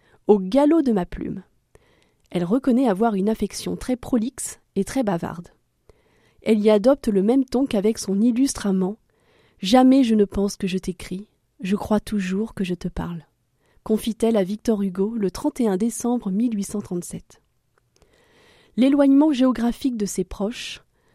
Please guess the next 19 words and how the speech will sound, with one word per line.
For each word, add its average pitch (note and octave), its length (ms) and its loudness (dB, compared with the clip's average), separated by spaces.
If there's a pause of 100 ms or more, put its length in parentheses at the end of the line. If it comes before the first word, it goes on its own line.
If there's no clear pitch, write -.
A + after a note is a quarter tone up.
(160)
sa G#3+ 200 -2
sœur A3+ 280 0
et G#3 80 0
son G#3 160 -4
beau-frère G3+ 440 -2
sont G3 200 -4
à G3 100 0
Brest, B3 500 -8
son - 220 0
neveu, G#3+ 380 2
d'abord F#3+ 320 0
étudiant G3+ 420 -2
en G3+ 80 2
Allemagne G3 500 0
avant F#3+ 220 -2
de G3 120 -4
revenir F#3 440 -2
en F3+ 80 -4
France, - 480 -8